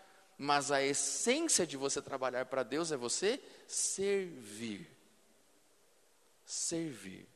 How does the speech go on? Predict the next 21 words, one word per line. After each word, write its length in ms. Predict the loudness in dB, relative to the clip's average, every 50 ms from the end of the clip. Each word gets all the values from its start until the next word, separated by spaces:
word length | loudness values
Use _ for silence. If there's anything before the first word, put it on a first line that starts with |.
| -20 _ _ _ _ _ _ _ _ _ _ _ _ _ _ _ _ _ _ _ _ _ _ _ _ _ _ _ _ _ _ _ _ _ _ _ _ _ _ _ _ _ _ _ _ _ _ _ _ _ _ _ _ _ _ _ _ _ _ _ _ _ _ _ -20 -20 -20 _ _
E 160 | -6 -2 -2
é 60 | -2 -2
por 260 | -4 -6 -6 -4 -2
isso 300 | 0 0 0 -2 -2 -2
que 100 | -2 -2
às 100 | -2 -2
vezes 200 | -2 -2 -2 -2
as 100 | -6 -4
coisas 240 | -2 -2 -2 -2 -2
não 140 | -4 -6
acontecem. 640 | -6 -6 -8 -10 -8 -6 -6 -6 -4 -4 -6 -8 -8 -12 -20 -20 -20 -20 _ _ _ -20 -20 -20 -20 -16 -6
E 80 | -4 -4
é 60 | -4
por 200 | -2 -2 -2 0
isso 200 | 0 0 0 -2
que 280 | -4 -8 -10 -10 -10 -6
existe 380 | -6 -4 -2 -2 -2 -4 -4 -8
grande 380 | -8 -6 -4 -4 -2 -2 -4 -6
problema 600 | -4 -2 -2 -2 0 0 0 0 2 2 0 0
na 140 | 0 -2 -2
passividade, 1300 | -2 -6 -14 -20 -6 0 2 2 4 4 2 2 0 0 -2 -4 0 2 4 4 4 2 0 -4 -10